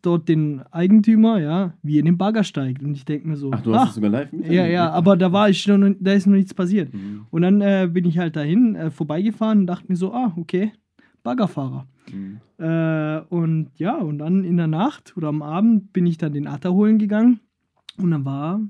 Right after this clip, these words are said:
Speaker 1: eine Vollsperrung, ganz viel Polizei. Wir kamen erstmal nicht zur Erkenntnis, was ist geschehen. Am nächsten Morgen immer noch nicht, bis am Sonntag. Dann wurde mir klar, Atta hat mir einen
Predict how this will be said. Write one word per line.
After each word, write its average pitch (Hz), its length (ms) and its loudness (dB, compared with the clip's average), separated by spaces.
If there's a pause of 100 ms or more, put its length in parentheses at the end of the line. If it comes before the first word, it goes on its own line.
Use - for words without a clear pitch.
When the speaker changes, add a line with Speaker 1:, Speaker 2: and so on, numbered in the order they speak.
Speaker 1:
eine 233 100 0
Vollsperrung, 165 720 -2
ganz 165 220 -6
viel 190 120 -14
Polizei. 190 680 -4 (480)
Wir 170 120 0
kamen 202 280 0
erstmal 202 280 0
nicht 196 160 0
zur - 140 -4
Erkenntnis, 208 540 -2
was 185 120 -2
ist 175 160 -6
geschehen. 185 560 0 (540)
Am 165 100 0
nächsten 180 680 0 (100)
Morgen 208 720 0 (540)
immer 208 220 10
noch 233 200 2
nicht, 226 440 2 (180)
bis 190 180 0
am 170 140 0
Sonntag. 196 580 -2 (420)
Dann 165 460 -4
wurde 170 340 2
mir 170 160 0
klar, 180 540 -2
Atta 160 280 -4
hat 165 100 -4
mir 170 140 0
einen 160 320 -2